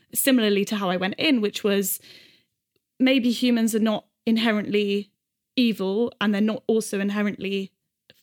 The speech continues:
fantastic. Maybe we're just inherently okay. And sometimes we're good and sometimes we're bad, and that's okay. So I felt like I didn't disagree with him necessarily, but I struggled a bit to really connect to what he was trying to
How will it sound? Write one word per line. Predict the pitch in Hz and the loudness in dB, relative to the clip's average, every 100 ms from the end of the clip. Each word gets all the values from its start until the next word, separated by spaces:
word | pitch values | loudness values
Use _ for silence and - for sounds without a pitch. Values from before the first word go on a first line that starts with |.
| _ | _
fantastic. | - - 208 214 254 - 202 - | -20 -4 -2 0 -2 0 -2 0
Maybe | 220 220 226 | 0 0 0
we're | 214 208 | 0 0
just | 214 - | -2 -2
inherently | 202 208 202 - 202 190 196 - _ _ _ _ | -2 -2 -2 -2 -2 -2 -4 -12 _ _ _ _
okay. | 196 202 294 - - - _ _ _ _ _ _ _ _ - | -4 -2 -6 -6 -8 -12 _ _ _ _ _ _ _ _ 0
And | 208 202 202 | 0 0 -2
sometimes | - - - 226 247 247 254 | -6 -8 -2 0 2 2 2
we're | 247 | 2
good | 247 262 - | 4 2 0
and | - 240 | 0 0
sometimes | 233 233 233 226 | 2 2 2 2
we're | 220 | 0
bad, | 262 220 196 208 - - _ _ _ _ | 2 2 2 0 -6 -20 _ _ _ _
and | 233 | 2
that's | 247 247 | 2 2
okay. | 233 220 254 - 214 - _ _ | 0 2 0 0 -6 -12 _ _
So | - 262 247 247 247 - - - _ | -4 0 2 2 2 -4 -20 -20 _
I | 247 | -6
felt | 277 349 | 0 0
like | 330 311 294 | 2 0 2
I | 285 262 247 | 2 4 2
didn't | 311 269 254 | 2 0 2
disagree | 247 240 247 269 302 | 0 0 -2 0 0
with | 302 285 | -2 0
him | 277 | 2
necessarily, | 269 254 247 247 254 262 294 | 2 -2 -4 -2 0 0 -2
but | 311 - - | -4 -8 -2
I | 208 202 214 | 0 0 0
struggled | - - 220 208 196 190 | -2 -2 0 0 0 -2
a | - | -6
bit | 196 180 - | -4 -4 -4
to | 220 | -4
really | 202 196 | -2 -4
connect | - 220 180 - - | -4 -4 -4 -6 -14
to | - 202 | -6 -4
what | 180 196 | -4 -4
he | 190 | -4
was | 185 180 | -4 -6
trying | 202 180 185 | -6 -6 -6
to | - 170 175 | -6 -6 -6